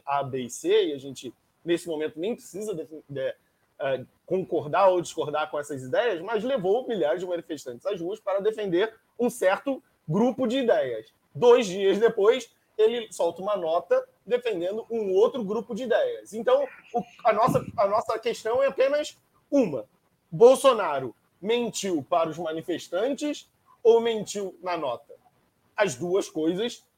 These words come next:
não se casam bem. Bolsonaro mentiu no dia sete de setembro ou no dia nove de setembro? Qual dos dois é o verdadeiro presidente? Não sei.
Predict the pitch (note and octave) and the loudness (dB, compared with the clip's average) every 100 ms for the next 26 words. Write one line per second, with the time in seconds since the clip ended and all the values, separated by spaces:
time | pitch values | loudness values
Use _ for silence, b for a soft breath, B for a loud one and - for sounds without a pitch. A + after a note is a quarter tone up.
0 | - A3 A#3 B3+ - A3 G#3 A3 B3+ G3 | -4 0 0 -2 -4 0 0 0 0 -2
1 | C3 A2+ C#3 E3+ F#3 G3+ F#3 G#3+ A3+ A3 | -4 -6 -4 -2 0 0 2 2 2 -2
2 | - E3+ A#2+ _ _ E3+ E3+ B2+ F3+ F3 | -4 -6 -6 _ _ -4 -4 -2 -2 -2
3 | - E3+ F#3 - C#3 - E3+ E3 F3 A3 | -2 -2 -2 -4 -14 -8 -8 -4 -4 -4
4 | B3 _ _ - A3+ A3+ D#3+ G3 F#3 E3+ | -8 _ _ -4 -2 0 -2 -2 -2 0
5 | F3 E3 C3+ E3+ D#3+ B2 G#2+ G2 _ - | 0 0 -6 -10 -10 -12 -14 -20 _ 2
6 | B3+ C4+ A3 F3+ F#3+ F3 D#3 E3+ D#3 D3+ | 6 6 4 -2 -2 -2 -2 -2 -2 -4
7 | C#3+ C#3 C#3 C3 G2 _ _ _ _ - | -6 -8 -14 -14 -18 _ _ _ _ -4
8 | B3+ - G3 C3 | -2 0 0 -2